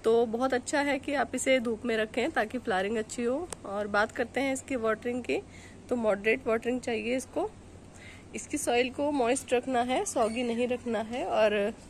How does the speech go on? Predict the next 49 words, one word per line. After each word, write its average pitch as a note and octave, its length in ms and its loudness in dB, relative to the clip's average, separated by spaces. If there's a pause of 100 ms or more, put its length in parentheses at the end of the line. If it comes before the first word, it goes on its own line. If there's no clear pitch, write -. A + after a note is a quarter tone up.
(120)
ना A3+ 120 4
ही D4+ 180 4
dry A3 300 4
होने B3+ 260 0
देना G#3 280 0
है। G#3 240 0 (440)
अगर A3+ 160 2
आप C4 180 4
इसको C4+ 220 -4
बहुत A3 240 4
ज़्यादा A#3+ 260 4 (260)
soil A3+ 320 2
को B3 120 -4
dry G#3 320 2
होने A#3+ 260 0
देते A3 300 -2
हैं A#3 200 -2
तो A#3+ 120 -4
इसकी A#3+ 220 -6
पत्तियाँ G#3+ 320 -2
झुक G#3+ 220 -4
जाती G3 380 0
हैं A#3+ 200 -4 (1080)
और F3+ 160 0
जो G#3 140 -2
इसकी B3+ 240 -2 (100)
पर A#3+ 240 4
कलियाँ B3 320 2
बनी A#3+ 180 0
होती A#3 280 0
हैं C#4 160 0
वो A#3 140 0
भी A3 160 -2
गिर G#3+ 200 0
जाती F3 320 -2
हैं। F3 220 -6
तो F#3+ 180 -4
बहुत A#3 240 -4
अच्छा B3+ 280 0
रहेगा A#3 380 2
कि A#3+ 220 -4
अगर G#3+ 220 0
आप A3 180 0
इसकी - 220 -8
soil G3+ 260 0
को A#3+ 120 -8
हमेशा A3+ 340 -4
moist G#3 440 -2
रखें C4 300 -2